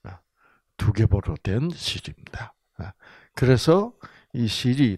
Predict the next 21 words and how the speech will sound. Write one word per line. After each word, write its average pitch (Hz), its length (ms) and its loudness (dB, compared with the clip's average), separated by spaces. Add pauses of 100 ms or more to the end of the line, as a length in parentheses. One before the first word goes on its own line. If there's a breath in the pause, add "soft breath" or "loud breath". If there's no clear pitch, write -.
두 117 180 0
겹인데 120 680 2 (720 loud breath)
실이 139 440 2
두 123 160 4
개죠. 123 320 8 (280)
두 127 200 2
개가 139 360 4
어떻게 123 360 8
돼 123 200 8
있는 107 260 6
거예요? 82 160 2 (840 soft breath)
꼬여 117 460 -4
있는 90 160 -8 (140)
거예요. - 380 -16
그렇죠? - 560 -8 (380 loud breath)
이 147 100 2
꼬인 196 560 2
실 185 760 0
두 127 200 -4
개 147 220 4
사이에 107 800 2